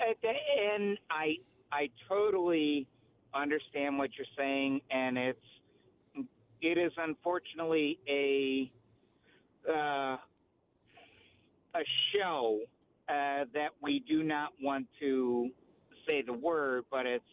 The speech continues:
that type of show. And, uh, right now, what we need to do, I believe, is just keep ourselves together, uh, and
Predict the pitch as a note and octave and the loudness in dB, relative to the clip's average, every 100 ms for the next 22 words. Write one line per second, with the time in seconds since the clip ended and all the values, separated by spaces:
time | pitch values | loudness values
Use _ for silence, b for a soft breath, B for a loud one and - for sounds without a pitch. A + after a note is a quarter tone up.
0 | _ C#3 B2+ - C#3 - B2 - C3 A#2+ | _ -6 -6 -6 -8 -6 -12 -4 -2 -2
1 | C3 C#3+ B2 B2 b b b b b - | -2 -2 -4 -6 b b b b b -6
2 | D#3+ D#3+ D#3+ - - - _ C#3+ F3 G3+ | -2 0 -2 -6 -20 -20 _ -2 0 -2
3 | E3+ F3 F#3+ F#3+ F#3 F3+ - _ _ _ | -2 -2 0 -2 -2 -4 -8 _ _ _
4 | _ _ _ _ _ D3 F3 - E3 G3 | _ _ _ _ _ -4 -4 -2 -4 -2
5 | F#3+ F3 C#3+ - F3 F#3+ C3+ B2+ - C3 | -2 -4 -8 0 2 4 4 0 -2 -4
6 | B2+ C3 D#3 B3+ D3+ C3 A#2 - D3 D3 | -2 -2 -2 0 0 0 -2 0 2 2
7 | C#3+ - _ C#3+ D3 D3 - - - _ | 0 -4 _ -4 -2 -2 -8 -20 -20 _
8 | _ _ _ _ _ _ _ _ - F3 | _ _ _ _ _ _ _ _ -4 -2
9 | F3 E3+ - E3 D#3+ - C3 B2 A2+ G#2 | -2 -6 -4 -4 -4 -8 -8 -4 -4 -2
10 | G#2 - _ - - - - - _ _ | -4 -8 _ -20 -20 -20 -20 -20 _ _
11 | _ _ _ C3+ B2+ B2+ C3+ - D3 C#3+ | _ _ _ -4 -2 -2 -4 -4 -4 -2
12 | C#3+ C#3+ | -2 -2